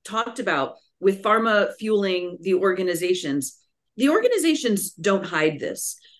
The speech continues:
right? So I'm currently working on a book, hopefully it will be out this fall, which is really intended to expose the extent to which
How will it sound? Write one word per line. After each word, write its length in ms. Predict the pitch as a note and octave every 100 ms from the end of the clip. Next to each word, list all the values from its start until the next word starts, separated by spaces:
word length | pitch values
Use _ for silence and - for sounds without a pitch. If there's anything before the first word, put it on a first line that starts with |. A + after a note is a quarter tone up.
| _
right? 260 | F#3 F#3 F#3
So 200 | - A3
I'm 140 | A3+
currently 400 | A#3 D#4+ D#4 B3+
working 360 | G#3+ A3 A3 G#3
on 100 | G3
a 80 | F#3
book, 300 | E3 D3+ D#3
hopefully 420 | G#3 G#3 A#3+ A3
it 80 | F#3+
will 80 | G3
be 220 | F3+ -
out 240 | E3 E3
this 240 | F#3 - -
fall, 260 | C#3 C#3+
which 140 | F3+ A#3
is 140 | G3
really 340 | A#3 C#4 B3+
intended 460 | G#3 F#3 G3+ F#3+ F3
to 260 | - F#3 E3+
expose 720 | E3 - - C4 G#3+ D#3 D#3
the 140 | F3+
extent 500 | E3+ E3+ - A3+ A3+ -
to 140 | F#3+
which 340 | E3 D#3+ -